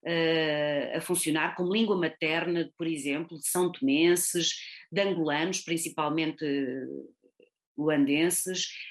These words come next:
eh, ou de, eh, moçambicanos. Eh, em Cabo Verde, o português não está nativizado, ou seja,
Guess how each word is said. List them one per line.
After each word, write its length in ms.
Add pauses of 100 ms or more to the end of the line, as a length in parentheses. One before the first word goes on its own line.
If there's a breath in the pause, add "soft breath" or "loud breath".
(140 loud breath)
eh, 760
ou 520
de, 120
eh, 760
moçambicanos. 760 (680 loud breath)
Eh, 300 (140)
em 100
Cabo 280
Verde, 400 (120)
o 100
português 560
não 240
está 720
nativizado, 1200 (200)
ou 120
seja, 600